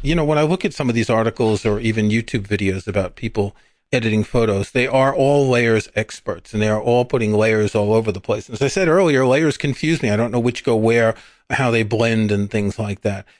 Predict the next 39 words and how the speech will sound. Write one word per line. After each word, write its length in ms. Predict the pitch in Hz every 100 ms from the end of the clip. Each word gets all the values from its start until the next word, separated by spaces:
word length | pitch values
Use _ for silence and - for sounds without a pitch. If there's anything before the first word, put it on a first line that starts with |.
| _ -
So, 240 | - -
so 160 | - 156
I 80 |
think, 260 | 151 190 170
yeah, 140 | 170
your, 260 | 123 117 127
your 200 | 131 143
point 300 | - 175 170
is 120 | 139
good 220 | - 147
that 180 | 113 -
you 40 | 139
don't 140 | 143
need 120 | 139
to 60 | 131
worry 220 | 131 135
about 260 | 127 113 127
layers 400 | 127 131 127 -
or, 320 | 135 139 135 - _ _ -
uh, 100 | -
Affinity 380 | - 202 180 165
Photo 360 | - 156 160 139
does 200 | 131 131
a 80 |
layer 380 | 127 123 135 143
for 260 | 135 131 120
gradient, 540 | 110 127 135 156 151
but 160 | 143 -
you 80 | 127
only 160 | 135
need 200 | 131 131
that 200 | 123 127
one 240 | 117 139 139
layer. 320 | 123 131 117
You 180 | 110 117
don't 240 | 131 123
need 280 | 127 131 120
to 100 | 117
be 220 | 120 107